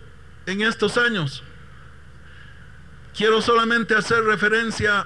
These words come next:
a tres datos que corresponden a organismos internacionales. El primer dato, Bolivia junto a Ecuador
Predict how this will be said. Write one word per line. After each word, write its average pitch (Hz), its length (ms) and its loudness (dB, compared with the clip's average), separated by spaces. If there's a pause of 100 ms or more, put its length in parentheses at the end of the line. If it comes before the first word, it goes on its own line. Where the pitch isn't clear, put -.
a 185 120 -2
tres 240 300 0
datos 202 540 -4 (1600)
que 185 160 0
corresponden 202 640 0
a 196 60 0
organismos 185 560 0
internacionales. 165 1040 -2 (1800)
El 190 160 2
primer 220 340 2
dato, 202 380 2 (2750)
Bolivia 208 640 2 (1080)
junto 214 340 2
a 208 40 4
Ecuador 202 600 2